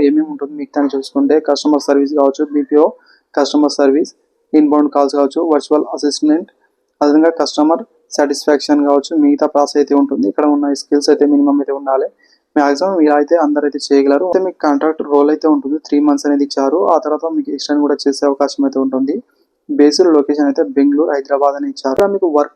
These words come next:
from home job కాబట్టి మీకు ఎలాంటి ప్రాబ్లం అయితే రాదు. ఇక్కడ మీకు చూసుకుంటే ఇక్కడ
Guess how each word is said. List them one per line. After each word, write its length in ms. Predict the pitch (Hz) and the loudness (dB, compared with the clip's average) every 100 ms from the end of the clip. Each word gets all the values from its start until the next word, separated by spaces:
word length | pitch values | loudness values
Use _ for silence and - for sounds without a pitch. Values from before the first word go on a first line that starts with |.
| - | -4
from 120 | 170 156 | -2 0
home 160 | 147 147 | 0 0
job 140 | 143 143 | -2 -2
కాబట్టి 220 | 139 135 143 | -4 -4 -8
మీకు 140 | 156 | -8
ఎలాంటి 200 | 143 139 - | -8 -8 -4
ప్రాబ్లం 260 | 139 143 143 | -4 -2 -4
అయితే 120 | 139 135 | -4 -4
రాదు. 200 | 135 143 - _ _ _ _ - 151 | -4 -4 -8 _ _ _ _ -4 0
ఇక్కడ 140 | 175 180 185 | 2 2 -2
మీకు 220 | 180 190 185 156 | -2 0 2 0
చూసుకుంటే 360 | 147 147 147 165 | -2 -4 -2 -2
ఇక్కడ 120 | 170 | 0